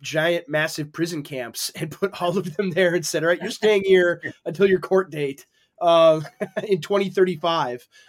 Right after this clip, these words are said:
Speaker 1: and, and you get bread and
Speaker 2: <laughs>
Speaker 1: water," right? Um, like, that,
Speaker 2: <clears throat>
Speaker 1: that would be the opposite of it, and say, All right,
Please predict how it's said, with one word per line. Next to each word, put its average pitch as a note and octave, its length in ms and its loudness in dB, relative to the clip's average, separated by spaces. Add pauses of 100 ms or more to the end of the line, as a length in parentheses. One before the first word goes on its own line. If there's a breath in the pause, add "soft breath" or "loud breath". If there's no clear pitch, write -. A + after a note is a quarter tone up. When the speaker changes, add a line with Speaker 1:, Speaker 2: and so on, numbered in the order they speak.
(200 soft breath)
Speaker 1:
and, D#3+ 420 2 (360)
and E3 200 -2
you E3 60 -10
get E3 180 4
bread F3 200 2
and D#3+ 100 -2
Speaker 2:
<laughs> - 20 -2
Speaker 1:
water," C3+ 360 -4 (280 soft breath)
right? D3+ 440 -4
Um, E3+ 400 2
like, E3+ 240 -4
that, F#3+ 360 2 (300)
Speaker 2:
<clears throat> - 300 -20
Speaker 1:
that F3 240 0
would A3 140 -4
be F#3+ 140 -4
the E3 140 -4
opposite D#3 400 -2
of D3+ 80 -6
it, F3 80 -10
and D#3+ 180 -6
say, F3+ 280 0
All E3 120 -2
right, G#3+ 220 0